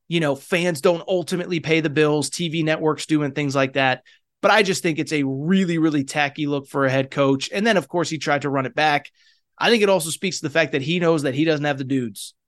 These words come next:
Doesn't have 'em this year. Maybe he'll never have 'em quite like he had 'em in the past. But I look at this offense, Cade Klubnik, their starting quarterback, he's been good.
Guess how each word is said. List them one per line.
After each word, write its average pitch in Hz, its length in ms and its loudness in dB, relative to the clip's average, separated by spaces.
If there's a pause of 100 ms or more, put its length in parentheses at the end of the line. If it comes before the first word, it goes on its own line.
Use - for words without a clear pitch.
(160)
Doesn't 165 200 4
have 156 140 4
'em 135 120 -2
this 180 240 2
year. 180 160 2
Maybe 175 280 0
he'll 175 120 0
never 165 240 0
have 156 220 2
'em 147 140 -6
quite 160 300 -2
like 156 180 -2
he 156 80 -6
had 143 180 0
'em 143 80 -4
in 131 80 -6
the 123 80 -8
past. 151 500 -2 (440)
But 147 100 0
I 156 80 4
look 202 180 2
at 208 80 -2
this 180 180 -6
offense, 151 600 -2
Cade 180 240 0
Klubnik, 165 380 -2
their 151 80 -8
starting 135 320 -2
quarterback, 165 480 2 (1300)
he's 196 160 0
been 160 240 -2
good. 160 420 -2